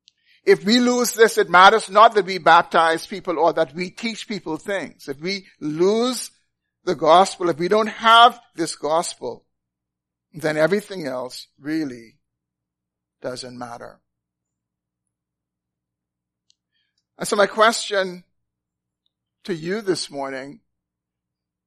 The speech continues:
those of us who have put our faith in Jesus Christ, those of us who would profess to follow Jesus Christ, do you take this call to proclaim the gospel seriously?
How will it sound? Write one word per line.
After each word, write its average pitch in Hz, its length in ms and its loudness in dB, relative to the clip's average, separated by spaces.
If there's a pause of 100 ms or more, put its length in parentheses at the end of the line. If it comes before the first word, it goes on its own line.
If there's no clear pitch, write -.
those 196 380 0
of 180 80 -8
us 180 180 0
who 180 80 -10
have 156 160 -12
put 190 160 -2
our 165 160 0
faith 175 320 -8
in 175 140 -12
Jesus 160 340 -14
Christ, 143 360 -6
those 151 280 -8
of 175 60 -10
us 156 120 -10
who 165 100 -10
would 156 120 -10
profess 156 720 -8 (280)
to 139 80 -10
follow 151 320 -4
Jesus 156 360 -12
Christ, 135 380 -10 (280)
do 170 120 -10
you 185 260 -8
take 156 540 -6 (1800)
this 180 560 0
call 156 520 0
to - 100 -14
proclaim 175 600 -8
the 165 80 -14
gospel 135 720 -10
seriously? 131 840 -16